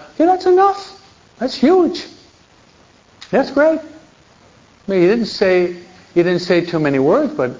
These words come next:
I mean, you're hitting the nail on the head. You understand? Not that you have to say, "If you want to explain that in greater detail, great." But, uh, tr-, try to, try to share a little bit. I know as teenagers you don't want to share that much,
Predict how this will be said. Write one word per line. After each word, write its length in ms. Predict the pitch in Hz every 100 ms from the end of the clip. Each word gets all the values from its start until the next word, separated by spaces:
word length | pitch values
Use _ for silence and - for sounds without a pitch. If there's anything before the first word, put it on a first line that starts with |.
| - 143
I 40 |
mean, 120 | 127
you're 120 | 147 185
hitting 240 | 190 147
the 100 | 123
nail 280 | 151 175 160
on 120 | 131
the 60 | 117
head. 420 | 233 262 - - - _ _ _ _ _ _ _ _ _ - -
You 60 | 160
understand? 480 | 165 160 214 220
Not 220 | 202 254 311
that 120 | 247
you 80 | 226
have 140 | 214
to 100 | 220
say, 360 | - 196 190 190 - - _ _ -
"If 220 | 147 -
you 80 | 143
want 220 | 147 147
to 60 | 135
explain 460 | - - 151 156
that 160 | 160 151
in 60 |
greater 260 | 139 143 165
detail, 800 | 170 302 302 285 302 302 294 - -
great." 280 | - 156 127 - - - _ - - _
But, 380 | 170 170 170 - -
uh, 560 | 165 156 151 160 - 165
tr-, 280 | - 208 190
try 340 | - 202 233
to, 260 | 254 226 - - 160
try 240 | - 196 233
to 120 | 226
share 460 | - 214 202 208
a 100 | 180
little 280 | 160 165 165
bit. 240 | 131 113 123
I 100 | 180
know 140 | 190
as 140 | 180
teenagers 560 | 180 165 165 160 156 131
you 80 | 139
don't 160 | 151
want 140 | 147 135
to 60 |
share 340 | 123 - 135 131
that 240 | 131 127
much, 400 | 127 123 127 -